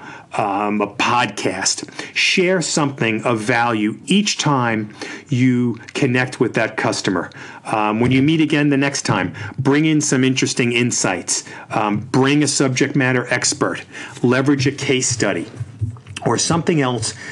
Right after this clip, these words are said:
that will add value to the conversation. So remember those key four simple points,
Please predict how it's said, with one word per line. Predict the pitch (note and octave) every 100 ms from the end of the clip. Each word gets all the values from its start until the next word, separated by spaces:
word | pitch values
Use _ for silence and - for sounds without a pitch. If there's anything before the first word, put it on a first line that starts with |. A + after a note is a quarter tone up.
| -
that | A#2 A#2+
will | A#2+ -
add | C3 C3 C3
value | G#2 A#2 B2 B2+ A2 G#2+ G#2 G#2 - -
to | C#3
the | C3
conversation. | B2+ A#2+ A2 G#2 A#2 F#2+ - - - - - - - - - - - -
So | - D#3
remember | D3 C#3+ G3 D4+ D#4
those | G#3 D#3 -
key | - F#3+ F3+ F#3 F3+ - - -
four | - - F3 D#3+ F3+ F#3
simple | - F3+ D3+ D3+ E3
points, | - C#3 A2 G#2+ - -